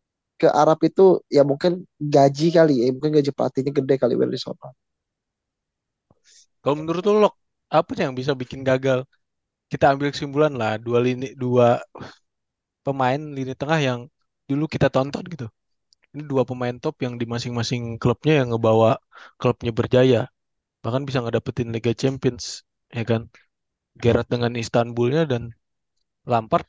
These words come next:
Speaker 2: dengan comebacknya itu lawan Munchen dua ribu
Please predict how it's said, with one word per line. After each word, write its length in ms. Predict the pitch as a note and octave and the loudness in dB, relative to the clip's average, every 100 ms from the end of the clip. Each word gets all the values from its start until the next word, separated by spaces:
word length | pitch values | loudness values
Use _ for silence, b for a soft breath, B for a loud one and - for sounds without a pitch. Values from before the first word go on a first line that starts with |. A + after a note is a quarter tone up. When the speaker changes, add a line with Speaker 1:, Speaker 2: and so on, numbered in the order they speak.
| B2+ | -6
Speaker 2:
dengan 240 | A#2+ A#2+ A#2+ - _ _ _ _ _ | -4 -6 -8 -20 _ _ _ _ _
comebacknya 580 | A#2+ A#2 A#2 A#2+ - B2 C#3 | -6 -4 0 -2 0 -4 -2
itu 320 | - B2 A#2 B2 _ b b b _ _ A#2+ | -4 -6 -8 -10 _ b b b _ _ -6
lawan 240 | A#2 A2+ A#2 | -6 -6 -10
Munchen 260 | A#2 A#2+ A#2+ | -12 -8 -4
dua 80 | |
ribu 100 | A#2+ | -4